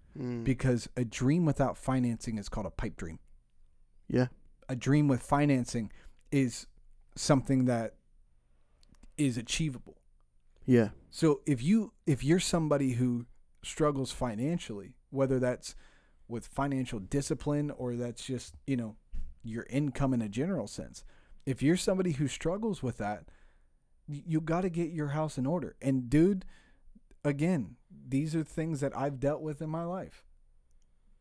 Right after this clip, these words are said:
Speaker 2: Th-, this isn't something that, you know, got the gold star and I, I, I'm perfect at this. Like, th-, there's a lot of things that, that I talking about here because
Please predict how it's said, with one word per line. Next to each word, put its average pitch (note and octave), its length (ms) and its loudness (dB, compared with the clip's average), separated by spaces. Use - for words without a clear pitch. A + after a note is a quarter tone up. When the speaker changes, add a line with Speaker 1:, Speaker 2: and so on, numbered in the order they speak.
Speaker 2:
Th-, D3 140 -2
this D3 220 2
isn't D3+ 240 2
something D#3+ 400 0
that, D3 260 2
you C#3+ 120 -2
know, B2 220 -4
got D3+ 180 -2
the D#3 80 -4
gold C#3+ 320 4
star D3 420 0
and C3+ 120 -2
I, C3+ 60 -4
I, A#2+ 240 -10
I'm C#3+ 120 -2
perfect G3 460 2
at G2 120 -12
this. - 300 -18
Like, - 220 -8
th-, C3+ 240 -6
there's C#3+ 280 0
a D3 40 2
lot C3 260 -2
of D3+ 100 -2
things D3+ 280 -2
that, C#3 220 0
that B2 180 0
I C#3+ 180 0
talking E3+ 300 2
about B2 240 0
here C3+ 160 0
because B2 400 -6